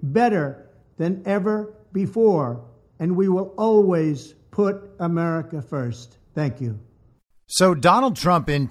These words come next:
Speaker 2: two minutes gave a more thoughtful, accurate, reality-based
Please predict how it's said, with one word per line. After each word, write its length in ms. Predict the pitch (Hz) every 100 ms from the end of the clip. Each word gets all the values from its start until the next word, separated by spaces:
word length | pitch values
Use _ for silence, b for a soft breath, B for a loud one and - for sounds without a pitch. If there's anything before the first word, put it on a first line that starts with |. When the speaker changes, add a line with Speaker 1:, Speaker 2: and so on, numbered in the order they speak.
| -
Speaker 2:
two 160 | 175
minutes 420 | 143 147 139 - -
gave 320 | 143 139 131
a 180 | 131 131
more 400 | 123 143 175 160
thoughtful, 920 | - 156 170 - - 120 113 113 _ _ -
accurate, 640 | 143 165 - 123 113 113 _
reality-based 1300 | 110 123 135 123 156 175 156 135 101 131 123 - -